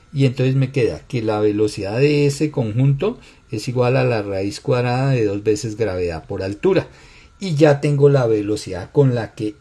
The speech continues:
empieza a moverse aquí el conjunto. Claro, obviamente me falta reemplazar la gravedad por nueve coma ocho, la altura por cero coma nueve,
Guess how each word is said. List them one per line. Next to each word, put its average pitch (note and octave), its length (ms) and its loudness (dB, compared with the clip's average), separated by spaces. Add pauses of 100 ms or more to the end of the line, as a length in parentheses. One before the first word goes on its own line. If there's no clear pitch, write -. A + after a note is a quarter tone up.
(140)
empieza C#3+ 600 2
a - 20 0
moverse A#2+ 380 0
aquí A#2+ 160 -4
el A2 80 -6
conjunto. C#3 480 2 (1040)
Claro, C#3+ 420 4
obviamente D3 440 6
me C#3+ 100 2
falta A#2+ 300 2
reemplazar C3 520 0
la D#3+ 100 2
gravedad G2 280 -2
por C3+ 120 2
nueve B2+ 140 0
coma B2+ 240 0
ocho, D#3+ 260 0
la C3 100 2
altura A#2 360 -2
por G2+ 300 -2
cero A2+ 260 0
coma A#2 240 -4
nueve, A#2 560 -2